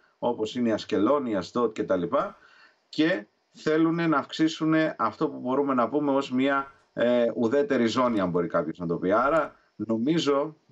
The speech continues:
κυρία Αργυρού, ότι το, τα χειρότερα δεν τα έχουμε δει ακόμα.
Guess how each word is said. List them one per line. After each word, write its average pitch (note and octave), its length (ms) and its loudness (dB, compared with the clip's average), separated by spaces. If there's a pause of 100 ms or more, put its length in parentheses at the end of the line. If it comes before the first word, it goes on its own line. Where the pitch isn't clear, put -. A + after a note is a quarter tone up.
κυρία A#2 260 0
Αργυρού, A2+ 400 2
ότι C3 760 0
το, A#2 180 2
τα A#2 120 -2
χειρότερα C3+ 500 0
δεν B2+ 100 -4
τα A#2 80 0
έχουμε F2 240 -4
δει D#2+ 120 0
ακόμα. D2 400 -6